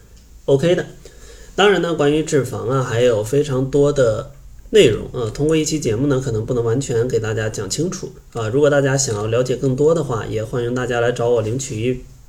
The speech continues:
呃，一份吃肥健瘦的读书笔记啊。这本书里会详细讲解各种脂肪的作用，以及怎么样去补充，甚至怎么样通过脂肪去减肥。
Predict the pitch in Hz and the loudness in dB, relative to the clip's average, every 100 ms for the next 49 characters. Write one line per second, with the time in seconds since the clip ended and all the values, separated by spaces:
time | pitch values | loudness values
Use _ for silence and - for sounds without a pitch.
0 | - 117 104 113 - 180 135 - - - | -8 -6 -6 -6 -4 -4 -4 -10 -20 -14
1 | - - 180 165 131 131 165 135 180 147 | -8 -2 0 2 0 2 2 2 4 4
2 | 113 123 143 165 160 101 - 143 - - | 2 2 -2 -2 -4 -6 -6 -8 -10 -6
3 | 113 107 170 139 110 127 117 117 113 117 | -4 -4 -2 -2 0 0 2 2 0 0
4 | 110 113 147 - 107 117 113 101 - 113 | -4 -2 -2 -2 -2 -2 -2 -4 -2 -2
5 | 113 131 156 - 107 123 135 165 110 98 | -2 -2 -6 -6 -4 -4 2 2 2 -2
6 | 104 101 - 110 113 131 - - - 113 | -8 -8 -8 -6 -6 -8 -12 -20 -10 -2
7 | 110 127 143 135 104 - 135 143 175 151 | 0 0 0 -2 -6 -2 0 0 -2 -2
8 | 131 113 - - - - 107 113 120 135 | -2 -4 -8 -16 -10 -4 -2 -2 0 2
9 | 135 131 165 175 110 104 - - - - | 2 2 0 -2 -4 -6 -10 -14 -20 -14
10 | - 131 107 98 101 | -2 0 0 -2 -6